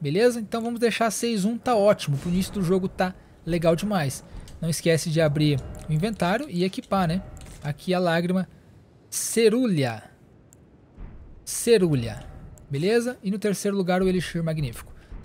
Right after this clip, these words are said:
Agora vamos atrás do talismã, que eu prometi pra vocês, que é um talismã muito difícil de ser encontrado e muito, muito A P.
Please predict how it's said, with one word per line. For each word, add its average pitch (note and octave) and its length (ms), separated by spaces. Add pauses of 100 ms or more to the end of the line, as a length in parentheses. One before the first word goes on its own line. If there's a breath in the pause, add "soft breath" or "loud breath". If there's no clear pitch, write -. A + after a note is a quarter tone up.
Agora A#3 320
vamos A#3+ 240
atrás A3+ 340
do G#3 60
talismã, E3+ 500 (640)
que - 80
eu D3+ 40
prometi F3 360
pra F3+ 120
vocês, F3+ 560
que - 140
é F#3 40
um F3+ 80
talismã F3 420
muito G3 300
difícil F#3+ 400
de E3 80
ser F#3+ 140
encontrado G3+ 640 (680)
e C#3+ 80
muito, F#3 540 (260)
muito G3+ 300
A G#3 60
P. D3 220